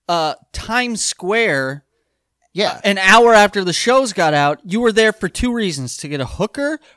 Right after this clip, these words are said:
Speaker 1: or to get drugs, or you were stupid enough to stay there too late, and you're, you're
Speaker 2: A
Speaker 1: in
Speaker 2: mark.
Speaker 1: danger. You're a mark. Yeah, yeah, yeah. Which, all right. Obviously, uh, time has passed, and, and, and it's okay to,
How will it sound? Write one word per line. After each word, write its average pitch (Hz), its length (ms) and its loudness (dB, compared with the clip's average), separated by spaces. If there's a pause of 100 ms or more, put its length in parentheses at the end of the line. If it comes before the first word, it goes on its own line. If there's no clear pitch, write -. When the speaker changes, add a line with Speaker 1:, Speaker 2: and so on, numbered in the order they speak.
Speaker 1:
or 165 100 -8
to 175 120 -6
get 160 180 -2
drugs, 214 520 2 (180)
or 170 160 2
you 185 160 0
were 180 140 2
stupid 254 400 -4
enough 196 240 0
to 175 100 -4
stay 220 320 0
there 208 180 2
too - 180 -8
late, 170 300 -6
and 165 220 -6
you're, 208 520 0 (440)
you're 214 400 2
Speaker 2:
A 202 60 0
Speaker 1:
in - 80 0
Speaker 2:
mark. 175 400 -4
Speaker 1:
danger. 196 520 2
You're 190 180 4
a 185 40 2
mark. 170 400 0
Yeah, 175 160 -4
yeah, 160 140 -4
yeah. 127 140 -6 (260)
Which, 262 420 -2
all 185 120 4
right. 123 200 0 (600)
Obviously, 208 640 0 (140)
uh, 160 440 -2
time 190 260 -2
has 180 140 -6
passed, 165 340 -4
and, 151 300 -10
and, 147 340 -8 (180)
and 165 200 -10
it's 147 260 -10
okay 156 380 -4
to, 143 180 -6